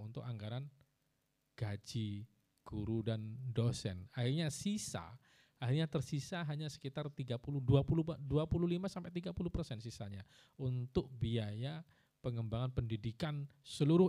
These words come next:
Indonesia, perguruan tinggi, pendidikan dasar menengah, umum maupun pesantren, itu hanya tersisa tiga puluh persen dari A P B N. Gitu. Padahal awalnya itu dalam undang-undang itu dua puluh persen loh.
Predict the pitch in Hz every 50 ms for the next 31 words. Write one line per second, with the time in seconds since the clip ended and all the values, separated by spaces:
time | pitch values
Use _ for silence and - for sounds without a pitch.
0 | 170 170 147 117 117 110 110 107 107 - - 98 98 117 139 143 _ _ _ _
1 | - 120 120 113 110 117 117 117 113 110 110 - 156 170 165 151 151 147 135 127
2 | 143 147 147 139 139 143 147 - _ _ _ _ _ _ _ _ - 107 - -
3 | - 127 127 113 123 120 - 113 113 120 110 - - 117 117 117 117 131 151 165
4 | 160 160 156 147 139 139 - - 147 143 143 135 127 131 143 156 160 151 143 135
5 | 131 131 131 143 131 127 131 123 - 135 127 123 120 117 123 107 110 107 104 -
6 | _ - 123 - - 170 170 170 _ _ _ _ - - 120 113 113 113 117 127
7 | 151 151 147 143 - - 117 - - 117 - - 131 - - - 120 - 110 -
8 | - - 113 107 - - 98 - - - 131 127 131 - - - - _ _ -
9 | 120 117 101 95 98 110 113 117 120 127 - _ _ _ - - 110 104 - -
10 | 110 107 104 101 - - - - 101 95 - 98 95 92 90 90 87 _ _ _
11 | _ _ _ _ _ _ _ _ _ _ _ _ _ _ _ _ - 107 107 -
12 | 95 92 - _ _ _ _ _ _ _ _ _ _ _ _ _ _ _ _ _
13 | _ _ _ _ _ _ _ _ _ _ _ _ _ _ _ _ _ _ _ _
14 | _ _ _ _ _ _ - - 151 139 165 202 - 208 208 208 202 196 202 214
15 | 214 220 226 277 196 156 156 170 175 180 170 180 175 180 185 208 226 226 233 151
16 | 135 127 131 147 151 156 175 190 - - 185 151 127 104 92 -